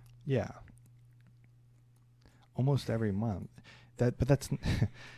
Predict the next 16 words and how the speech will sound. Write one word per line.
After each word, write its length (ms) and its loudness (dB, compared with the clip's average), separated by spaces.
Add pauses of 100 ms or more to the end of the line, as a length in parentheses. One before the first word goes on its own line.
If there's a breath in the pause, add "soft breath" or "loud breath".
(120)
<laughs> 520 -16
okay. 240 -2 (480 loud breath)
So 200 4
you 160 10
don't 260 10
say 120 10
the 120 8
number, 400 10
but 140 4
then 120 4
you 120 2
do. 100 -2
It, 60 -6
it's 400 0
just 240 0
like, 160 2